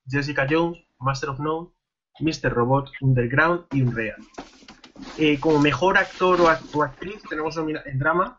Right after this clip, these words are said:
tenemos nominado a Bob, Bob Odenkirk por Better Call Saul, Bryan Cranston por All the Way, Courtney B. Vance por American Crime Story, Kate Russell por The Americans,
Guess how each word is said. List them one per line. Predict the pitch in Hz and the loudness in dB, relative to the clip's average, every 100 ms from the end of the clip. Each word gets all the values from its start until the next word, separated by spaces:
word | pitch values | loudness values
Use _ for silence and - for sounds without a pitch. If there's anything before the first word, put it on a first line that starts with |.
| - | -10
tenemos | 156 151 | -6 -4
nominado | 151 147 143 135 127 | -4 -2 2 2 2
a | |
Bob, | 127 151 156 - - - | 0 -4 -6 -12 -20 -6
Bob | 135 160 | 0 2
Odenkirk | 165 190 202 208 202 | 2 2 0 -2 -6
por | - 143 135 127 117 | -2 2 2 2 -2
Better | 143 - - | -6 -6 -6
Call | 143 | -4
Saul, | 131 160 190 220 _ _ _ _ _ _ _ | -2 0 0 -2 _ _ _ _ _ _ _
Bryan | 127 165 170 143 | 0 2 2 2
Cranston | 170 175 160 139 131 | 0 0 -2 -4 -2
por | 131 127 123 120 - | -2 0 0 -2 -4
All | 147 139 | -2 0
the | |
Way, | 135 160 185 - _ _ _ _ _ | 0 0 -2 -4 _ _ _ _ _
Courtney | 175 185 | 0 0
B. | 175 151 | -2 0
Vance | 139 147 135 131 - | 2 2 0 -6 -10
por | - 131 127 | -4 -4 -2
American | 135 139 139 143 135 | -2 -2 0 -2 0
Crime | 135 127 | 0 0
Story, | - 160 170 185 196 _ _ - | -2 -2 -2 -2 -8 _ _ -4
Kate | 156 151 | -2 0
Russell | 151 156 147 135 131 | 2 2 0 -4 -4
por | 135 127 123 | -2 -2 -2
The | 127 | -2
Americans, | 131 160 180 196 196 208 - | -2 -2 0 0 0 -6 -16